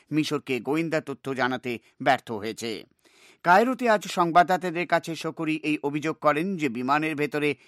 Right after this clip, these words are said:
বোমা বিস্ফোরণের আভার সম্পর্কে বিদেশি গোয়েন্দাদের খবর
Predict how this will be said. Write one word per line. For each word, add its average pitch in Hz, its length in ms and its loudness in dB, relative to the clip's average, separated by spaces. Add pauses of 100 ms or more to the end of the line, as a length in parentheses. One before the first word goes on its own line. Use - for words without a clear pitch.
(160)
বোমা 151 340 2
বিস্ফোরণের 175 680 -4
আভার 143 260 2
সম্পর্কে 139 580 -8 (260)
বিদেশি 175 500 -4
গোয়েন্দাদের 147 540 0
খবর 123 340 0